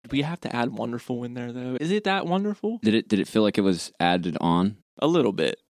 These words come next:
Speaker 2: Okay. The state of
Speaker 1: The
Speaker 2: Minnesota.
Speaker 1: state. <laughs>
Speaker 2: I don't wanna, like, gas it up.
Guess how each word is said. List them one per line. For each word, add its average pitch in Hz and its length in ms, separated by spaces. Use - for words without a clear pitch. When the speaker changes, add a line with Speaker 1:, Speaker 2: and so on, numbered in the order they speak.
Speaker 2:
Okay. - 180
The 87 240
state - 340
of 156 140
Speaker 1:
The - 100
Speaker 2:
Minnesota. 78 200
Speaker 1:
state. - 360
<laughs> - 140
Speaker 2:
I 101 60
don't 107 100
wanna, 110 160
like, 87 340
gas 87 320
it - 80
up. 80 260